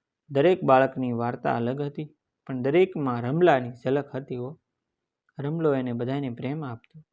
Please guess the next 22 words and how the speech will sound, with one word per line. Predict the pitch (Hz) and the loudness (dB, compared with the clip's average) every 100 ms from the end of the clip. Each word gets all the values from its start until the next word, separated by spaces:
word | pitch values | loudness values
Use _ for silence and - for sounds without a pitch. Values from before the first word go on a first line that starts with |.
| - | 4
બધા | 190 208 | 10 10
એને | 196 160 | 10 4
રમેશ | 135 143 170 - | 2 0 -2 -4
પપ્પા | 127 - 175 | -4 0 0
કહેતા. | 170 127 - 135 - _ _ _ _ _ | 0 -6 -6 -14 -16 _ _ _ _ _
એક | 175 175 | 2 4
દિવસ | 156 147 139 139 | 8 8 6 4
આશાએ | 135 135 151 139 127 | 0 4 4 4 0
ચૂપચાપ | 123 160 156 151 135 127 | -2 -8 -2 4 6 6
એક | 143 170 175 - | 6 6 4 -2
કાગળ | 139 127 156 | 2 2 4
આપ્યું | 147 123 131 120 | 2 2 -2 -4
કે, | 131 | -6
"પપ્પા, | 127 131 147 147 147 _ _ _ _ | -4 -2 0 -2 -4 _ _ _ _
આ | - 170 | 0 2
મેં | 156 147 | 4 2
લખ્યો | 180 190 185 143 | 2 2 4 2
છે | 120 127 - _ - | 2 -10 -14 _ -6
તમારા | 143 160 147 120 | 0 4 4 2
માટે." | 117 117 - _ _ _ - | -2 -10 -18 _ _ _ -6
રમલાએ | 131 135 139 127 | -4 0 2 0
ખોલ્યું. | - 123 131 120 | -2 -6 -6 -8